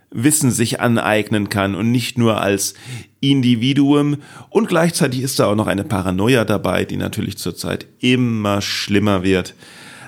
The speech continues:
Aber egal, wir kriegen das irgendwie, kommt Leute, irgendwie kriegen wir das hin. Irgendwie kriegen wir das hin. Ich hab schon gesagt, es sollte in Comedy-Shows gehen.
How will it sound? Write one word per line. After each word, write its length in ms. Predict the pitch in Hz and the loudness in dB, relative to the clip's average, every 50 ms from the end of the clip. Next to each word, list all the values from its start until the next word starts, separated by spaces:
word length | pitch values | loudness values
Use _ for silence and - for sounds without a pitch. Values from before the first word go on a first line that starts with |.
| - _ _ | -20 _ _
Aber 280 | - 117 120 123 95 | -2 0 2 4 4
egal, 360 | 90 117 107 110 104 107 110 110 | 4 4 4 4 2 4 2 0
wir 60 | 117 | -2
kriegen 260 | - - 170 165 156 | 0 -2 0 2 4
das 240 | 135 123 117 - - | 4 2 2 0 2
irgendwie, 400 | 143 139 139 147 117 110 110 101 | 2 2 4 4 4 4 2 2
kommt 400 | - - 113 104 92 - - - | 2 0 0 0 -2 -4 -2 -2
Leute, 180 | 85 85 92 | 0 0 0
irgendwie 320 | - - - 117 110 98 95 | 0 2 2 2 2 0 0
kriegen 200 | - 104 98 90 | 0 -2 -2 -2
wir 80 | 78 | -2
das 100 | 80 - | -4 -4
hin. 140 | - 90 - - _ _ _ | -6 -6 -8 -10 _ _ _
Irgendwie 540 | - 143 156 165 160 160 147 127 120 110 101 | 0 2 2 2 4 2 0 0 0 -2 -2
kriegen 300 | - - 110 107 104 104 | 0 -2 0 0 2 0
wir 80 | 80 - | 0 0
das 180 | 62 95 - | -2 -2 0
hin. 240 | - 139 170 190 185 | 0 2 2 2 0
Ich 140 | 143 - - | -2 -4 -6
hab 120 | 120 - | -8 -6
schon 160 | - 120 110 | -4 -2 0
gesagt, 400 | 95 98 92 107 117 135 135 135 | 0 2 2 2 0 0 -2 -4
es 80 | - - | -6 -4
sollte 220 | - - - - | -2 -2 0 -2
in 80 | 98 92 | -2 0
Comedy-Shows 720 | - 120 117 127 - 117 113 - - 123 117 117 - - | 0 0 0 2 0 -2 -2 0 2 2 2 2 0 0
gehen. 420 | - 113 107 107 110 110 107 107 | 0 2 2 4 2 2 0 -2